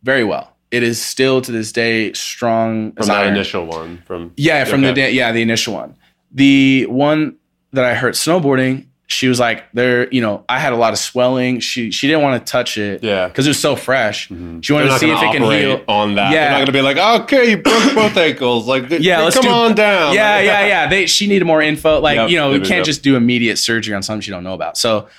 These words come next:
Speaker 1: um, she was like, "I wanna let that heal." And, um, so a year goes by and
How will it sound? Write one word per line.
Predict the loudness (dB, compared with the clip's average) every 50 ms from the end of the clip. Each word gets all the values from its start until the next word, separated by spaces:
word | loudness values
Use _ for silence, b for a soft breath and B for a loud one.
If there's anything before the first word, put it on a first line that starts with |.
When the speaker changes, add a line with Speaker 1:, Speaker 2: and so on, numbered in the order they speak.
| B B B
Speaker 1:
um, | -2 -2 0 0 0 0 0
she | 0 0
was | 0 2
like, | 2 0
"I | 2 2
wanna | 2 2 2
let | 0 0 0 0
that | -2 -2 -2
heal." | -4 -2 -2 -2 -2 -2 -6 -8 b b b b b b b b
And, | -2 -2 0 0 0 0 0 -2 -4 -6 -6 -4
um, | -4 -2 0 0 0 -2 -4 -6 -8 -10 -12 -14 _ _ _ _ _ _ _ _ _ _ _ _ _ _
so | -6 -2 0 2 2 2 2 2 0 0
a | 0 0
year | 0 0 0 2
goes | 2 2 2 2 0
by | -2 -2 -2 -2 -2 -4 -6 -8 _ _ _ _ -2
and | -2 0 0 0 0 -2 -2 -2 -4 -6 -8